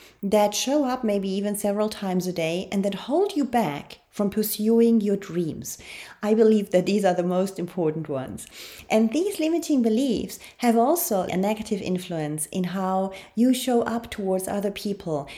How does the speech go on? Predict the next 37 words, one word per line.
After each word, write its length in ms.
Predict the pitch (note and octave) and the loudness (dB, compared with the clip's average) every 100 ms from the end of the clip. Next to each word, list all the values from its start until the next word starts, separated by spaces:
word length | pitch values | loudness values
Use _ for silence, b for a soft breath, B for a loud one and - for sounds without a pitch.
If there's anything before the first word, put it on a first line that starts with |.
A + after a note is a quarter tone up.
| B | B
how 160 | G#3+ | 0
you 140 | G#3 G3+ | 0 0
communicate 680 | G#3 G3+ A#3+ A#3 - D#3 D#3 | -2 2 2 2 0 -4 -4
with 140 | D#3+ | -8
other 220 | - D#3 D#3 | -6 -4 -6
people. 560 | - C#3+ - D3+ - B B B | -6 -8 -8 -10 -10 B B B
They 260 | F3 G3 F#3 | 4 4 6
influence 600 | F#3+ - E3+ D#3 D3+ E3 | 2 -2 -2 -2 -4 -4
your 120 | E3 | -2
level 300 | F#3 G3+ B3+ | 0 0 0
of 120 | B3+ | -2
self-confidence, 1000 | - A3+ A#3 - A3+ A3+ A#3+ A#3 A#3+ A#3+ | -2 -2 -2 -2 -4 -2 -2 0 0 -2
they 120 | F#3 | -4
influence 560 | E3 F3+ G3 F#3 G#3 G#3+ | -2 -4 -2 -2 -2 -2
the 140 | - | -6
courage 560 | F#3+ - G3+ G#3+ G#3+ - | -6 -2 0 0 -2 -4
to 100 | F#3 | -4
be 120 | F#3 | -2
yourself, 640 | F3+ F3+ F3+ E3 D3+ E3 - | -2 -2 -2 -2 -2 -4 -6
and 140 | F3 | -6
by 160 | F3 D#3+ | -4 -4
this, 200 | E3+ F3 | -4 -2
they 160 | F#3 | -2
influence 640 | - G3 F#3+ F#3+ F3 F3 | 0 -4 -4 -4 -4 -4
your 120 | F#3 E3+ | -4 -4
level 300 | D3+ E3+ E3 | -4 -6 -10
of 120 | D#3+ | -10
charisma. 520 | D3+ C#3+ D3+ - - - B B B B B B B _ | -10 -8 -8 -10 -14 -16 B B B B B B B _
In 140 | G3+ | 2
this 200 | C4 E4 | 2 0
podcast, 720 | - A3+ B3+ - F#3+ D3 - | -2 -2 -2 -2 -2 -2 -2
I 80 | F3+ | -2
share 360 | F3 - G#3+ B3 | 0 0 0 2
with 280 | B3 A#3+ | 2 0
you 280 | E3 D#3+ D#3 | -2 0 0
different 400 | D#3 D4+ - E4+ | 0 -2 0 -2
strategies 880 | - A#3+ B3 A#3 - D3 D#3 B3 - | -2 -2 0 0 -2 -4 -2 -2 -6